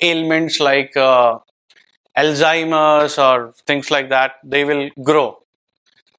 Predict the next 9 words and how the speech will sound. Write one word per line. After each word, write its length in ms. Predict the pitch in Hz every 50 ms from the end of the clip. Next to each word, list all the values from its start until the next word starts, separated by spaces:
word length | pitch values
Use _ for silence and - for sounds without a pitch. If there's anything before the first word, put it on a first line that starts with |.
| _ _ -
Now, 200 | 135 135 139 - -
unfortunately, 1000 | 170 196 226 214 - 233 220 214 - 208 185 160 147 135 143 147 160 196 208 - -
all 280 | 147 156 175 190 214
of 160 | 208 - -
us 400 | 143 135 147 - - - - _ _ _ -
consistently 1080 | - 170 180 170 - - 233 214 226 - - 180 156 127 117 - 120 123 147 180 _ _ _ _ _ _ _ _ _ _ _ _ _ _ _ -
in 180 | 139 139 143 139
past 380 | 156 160 170 170 - - -
about 420 | 151 147 143 143 143 143 139 139